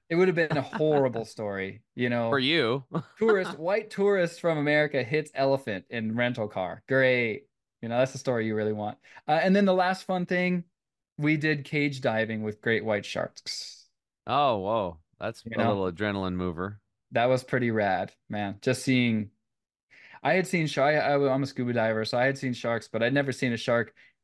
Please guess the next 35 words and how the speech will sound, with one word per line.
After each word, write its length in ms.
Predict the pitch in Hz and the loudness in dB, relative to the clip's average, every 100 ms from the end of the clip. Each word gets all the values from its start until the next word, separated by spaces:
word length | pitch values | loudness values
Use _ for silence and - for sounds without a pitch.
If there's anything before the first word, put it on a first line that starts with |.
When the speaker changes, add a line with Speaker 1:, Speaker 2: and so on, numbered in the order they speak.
| - | -2
Speaker 1:
with 180 | 131 120 | 0 0
a 60 | |
gaping 680 | 120 113 131 135 135 120 113 | -4 0 0 2 0 -2 -2
mouth 380 | 113 120 117 - _ | -2 0 -2 -6 _
going 340 | 123 120 110 107 | -4 -2 -2 0
right 300 | 113 113 101 | 0 2 2
at 260 | 107 104 - | -2 -2 -6
you 560 | 107 117 117 101 90 - | -4 0 2 0 -2 -2
on 220 | 104 98 | 0 0
purpose. 640 | - 98 - - - - _ _ _ _ - | 0 0 -2 -6 -8 -12 _ _ _ _ -6
Speaker 2:
Yeah. 200 | 110 90 | -2 0
Speaker 1:
And 80 | |
so 260 | 82 - 107 - _ | -2 -8 -10 -10 _
to 80 | 156 | -4
see 220 | 139 196 | 2 4
that 240 | 185 143 143 | 4 4 2
firsthand 360 | 127 127 113 | 0 0 -2
was, 160 | 104 - _ _ - | -4 -8 _ _ -6
was 120 | 123 | -4
pretty 260 | - 117 95 | 0 -2 0
rad. 340 | 87 - - _ _ _ _ _ _ _ _ - | -2 -4 -6 _ _ _ _ _ _ _ _ -10
Speaker 2:
How 180 | 110 131 | -2 0
big 180 | 131 123 | 2 0
was 120 | 117 | -2
the 100 | 110 | -4
sharks 300 | - 117 - | -2 -2 -2
that 100 | 69 | -2
you 80 | 107 | -2
saw? 300 | - 78 78 87 _ _ - - _ _ _ | 0 0 -2 -8 _ _ -20 -20 _ _ _
Speaker 1:
You 120 | 185 208 | 2 4
know, 140 | 202 | 6
they 120 | 202 | 6
weren't, 260 | 208 240 196 | 6 4 4
like, 220 | 170 - | 2 2
the, 240 | 131 117 | 0 -2